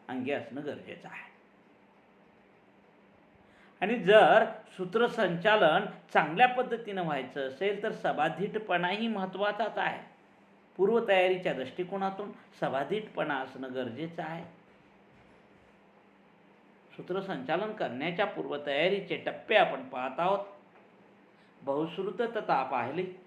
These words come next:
चौफेर वाचन पाहिलं, टिप्पणे पाहिलं, पाठांतर पाहिलं.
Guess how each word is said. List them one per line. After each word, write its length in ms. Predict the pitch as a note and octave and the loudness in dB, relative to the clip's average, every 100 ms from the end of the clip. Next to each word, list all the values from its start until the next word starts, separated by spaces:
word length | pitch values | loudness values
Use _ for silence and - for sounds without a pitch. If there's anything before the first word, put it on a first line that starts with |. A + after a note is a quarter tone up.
| - - - - - - | -20 -20 -20 -20 -20 -2
चौफेर 360 | D#3+ D3+ G3 A3 | 0 0 0 2
वाचन 440 | F#3 B2+ - A3 | 2 0 -2 -2
पाहिलं, 440 | F3+ C#3 D3+ F#3+ - - - - - - - - - _ - | 0 0 0 -4 -6 -16 -20 -20 -20 -20 -20 -20 -20 _ -10
टिप्पणे 400 | D3+ - G#3 A3+ | -8 0 2 2
पाहिलं, 460 | - B2 C#3 F#3 F#3 - - - - - | -2 -4 -2 -2 -4 -12 -20 -20 -20 0
पाठांतर 520 | D3 D3+ F#3+ G3+ A3+ | 2 4 2 0 -4
पाहिलं. 520 | - C#3 B2+ E3 E3+ | -2 -2 0 -2 -2